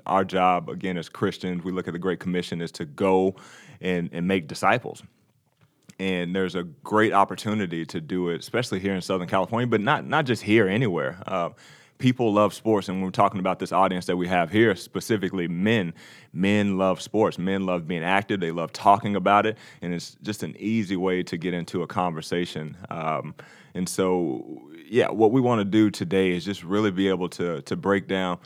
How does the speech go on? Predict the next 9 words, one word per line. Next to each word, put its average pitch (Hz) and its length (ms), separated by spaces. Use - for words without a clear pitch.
you 113 60
know, 95 100
what 104 240
we've 113 320
been 98 160
doing 98 240
with 87 140
Active, 92 440
what 95 280